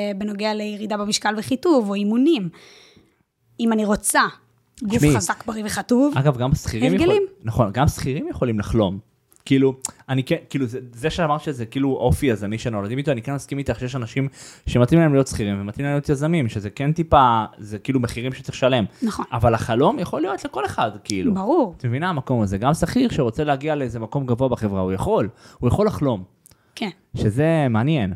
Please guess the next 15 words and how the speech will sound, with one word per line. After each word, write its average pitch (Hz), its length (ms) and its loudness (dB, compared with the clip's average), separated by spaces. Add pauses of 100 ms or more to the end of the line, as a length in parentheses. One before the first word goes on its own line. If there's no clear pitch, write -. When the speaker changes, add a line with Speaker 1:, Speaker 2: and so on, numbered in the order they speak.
Speaker 1:
שגם 208 360 -2
החלום, 285 380 0
כמו 240 160 -6
שאמרנו, 254 340 -2
זה 196 120 -2
מה 226 80 -4
שמניע. 226 460 -4 (200)
Speaker 2:
בדיוק. 113 400 2
Speaker 1:
אם 254 60 2
הייתי 254 260 -2
מדמיינת 226 540 -2
שאני 220 220 -4
נשארת 254 520 0
מאמנת 208 400 -6
כושר, 226 300 -6